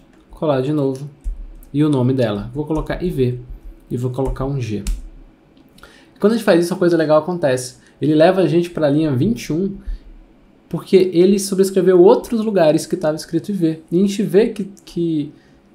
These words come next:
começa aqui na linha dezessete. O meu I V é igual a uma, a uma string que parece ser base sessenta e quatro, e na linha dezoito realmente ele converte, né, da base sessenta e quatro pra string, esse valor I V, e chama e manda pra esse parâmetro aqui.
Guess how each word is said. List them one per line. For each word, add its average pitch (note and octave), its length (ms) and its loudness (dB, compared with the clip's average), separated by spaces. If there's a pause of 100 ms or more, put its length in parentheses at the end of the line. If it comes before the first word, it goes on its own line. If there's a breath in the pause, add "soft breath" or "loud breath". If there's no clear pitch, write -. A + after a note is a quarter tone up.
(640)
começa F3 360 2
aqui G3+ 120 2
na F#3+ 100 4
linha E3+ 160 6
dezessete. F3 680 -2
O D3 60 -8
meu D#3+ 180 4
I F#3 60 4
V D#3 420 0
é D#3 100 -2
igual D3 300 0
a D#3 60 0
uma, E3+ 420 -2
a B2+ 140 -4
uma B2+ 240 -2
string C3+ 340 -6
que B2 80 -12
parece D3+ 340 2
ser E3 60 -2
base B2+ 260 0
sessenta D#3+ 200 -4
e - 20 -20
quatro, - 340 -6 (340 soft breath)
e D#3+ 80 0
na E3+ 80 4
linha E3 160 2
dezoito D#3 400 -2
realmente D3 420 -2
ele D3 160 -6 (480)
converte, C3 640 2
né, A#2 100 -4 (200)
da A#2+ 180 -2
base A2+ 320 -2
sessenta B2+ 200 -4
e - 20 -18
quatro G#2+ 280 -8
pra C3 140 -4
string, A#2+ 480 -6 (380)
esse B2 120 -12
valor A#2+ 180 -2
I D#3 60 2
V, D3+ 260 -4 (440 loud breath)
e F3 60 -6
chama D3 440 -2
e D3+ 140 2
manda C#3+ 340 0
pra C#3+ 240 0
esse C#3 260 -4
parâmetro C3+ 460 -4
aqui. - 240 -12